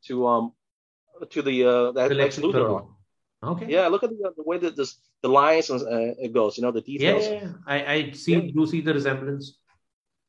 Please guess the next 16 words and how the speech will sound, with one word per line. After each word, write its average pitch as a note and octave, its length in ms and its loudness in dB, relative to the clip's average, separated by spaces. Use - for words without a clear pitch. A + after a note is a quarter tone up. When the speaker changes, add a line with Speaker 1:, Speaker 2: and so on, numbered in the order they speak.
Speaker 1:
Right. C#3+ 320 4
And, C3 460 2
uh, C3+ 180 8
basically, F#3 540 2
that, E3+ 260 0
that's A3 220 -4
basically A3 240 2
about G#3+ 180 4
it. A#2+ 40 -4
Just - 160 -12
talk, F3 260 4
it's C3+ 160 -8
basically D3+ 300 -2
a - 20 -8
story C#3+ 380 2
of, C3 160 0